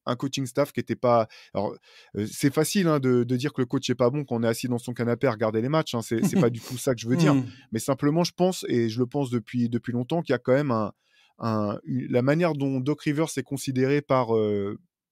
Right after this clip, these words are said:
Speaker 1: la plupart des gens, y compris en N B A, ne, ne correspond pas, je pense, tout à fait à son niveau de,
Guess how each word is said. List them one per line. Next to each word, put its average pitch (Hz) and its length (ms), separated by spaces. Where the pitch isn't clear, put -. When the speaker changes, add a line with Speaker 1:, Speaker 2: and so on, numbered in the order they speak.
Speaker 1:
la 113 140
plupart 127 440
des 113 300
gens, 127 200
y 135 100
compris 143 400
en 123 100
N 117 120
B 113 160
A, 151 120
ne, 131 180
ne 131 180
correspond 147 540
pas, 143 180
je 123 140
pense, 139 300
tout 135 160
à 123 120
fait 135 260
à 123 80
son 113 340
niveau 120 360
de, 104 560